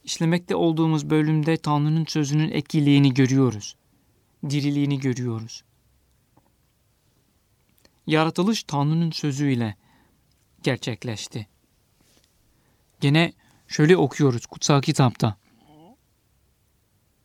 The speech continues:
İman sayesinde anlıyoruz ki evren Tanrı'nın buyruğuyla yaratıldı.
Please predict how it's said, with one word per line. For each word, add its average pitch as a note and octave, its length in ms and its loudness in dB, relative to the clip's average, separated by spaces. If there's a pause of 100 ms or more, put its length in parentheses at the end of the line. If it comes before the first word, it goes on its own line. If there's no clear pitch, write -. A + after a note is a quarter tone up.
(540)
İman F#3 340 10
sayesinde D#3+ 640 4
anlıyoruz E3+ 540 2
ki - 260 -4
evren D#3+ 520 4 (460)
Tanrı'nın F3+ 540 6
buyruğuyla D#3 480 6
yaratıldı. A2+ 680 0